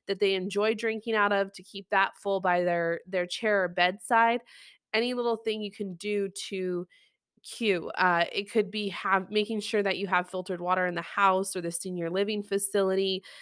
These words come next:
I've got places of work where we'd put those, uh, collagen water jugs, water delivery service, because then there's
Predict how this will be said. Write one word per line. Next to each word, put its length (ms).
I've 300
got 320
places 460
of 100
work 240
where 200
we'd 220
put 220
those, 420
uh, 380
collagen 460
water 300
jugs, 380
water 640
delivery 400
service, 380
because 380
then 160
there's 180